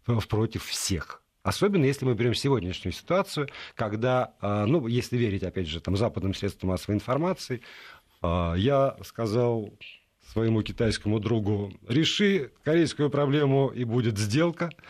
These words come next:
И как будто бы Китай, ну, правда, сейчас уже опровергли, что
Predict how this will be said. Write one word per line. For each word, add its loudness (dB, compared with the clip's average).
И -2
как -2
будто -2
бы -2
Китай, -2
ну, 0
правда, -2
сейчас -2
уже 0
опровергли, 0
что -2